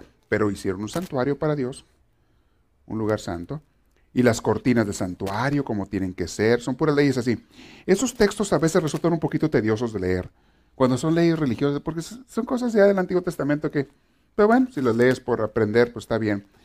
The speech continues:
Pero no tienen mucha enseñanza evangélica o, digamos, algunos de esos textos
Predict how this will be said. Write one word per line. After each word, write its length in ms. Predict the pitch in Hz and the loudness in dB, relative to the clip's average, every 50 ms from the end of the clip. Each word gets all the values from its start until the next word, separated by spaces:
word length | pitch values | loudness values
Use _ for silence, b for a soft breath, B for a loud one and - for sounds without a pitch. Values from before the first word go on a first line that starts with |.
| b b b | b b b
Pero 160 | - 139 143 | 0 2 2
no 100 | 185 202 | 2 2
tienen 240 | 196 214 202 196 185 | 2 2 2 4 2
mucha 200 | 185 180 - 202 | 2 0 0 0
enseñanza 760 | 180 - - 127 131 131 135 131 - - 143 131 120 110 107 | 0 0 0 2 2 2 2 2 2 2 4 4 6 4 4
evangélica 720 | 110 113 110 104 - - 120 113 117 113 113 - 113 104 | 4 2 2 0 0 0 0 2 0 0 0 0 0 0
o, 100 | 104 104 | 0 0
digamos, 460 | 117 107 110 110 113 117 117 - b b b b b b b | 0 0 0 0 0 -2 -4 -6 b b b b b b b
algunos 500 | - 107 107 101 120 151 156 160 139 117 | -2 -2 0 4 4 4 4 4 2 0
de 80 | 127 | -2
esos 260 | 117 - - 127 - - | -4 -4 -6 -8 -4 -2
textos 420 | 127 113 - - 123 113 - - | -4 -4 -2 -4 -8 -8 -8 -12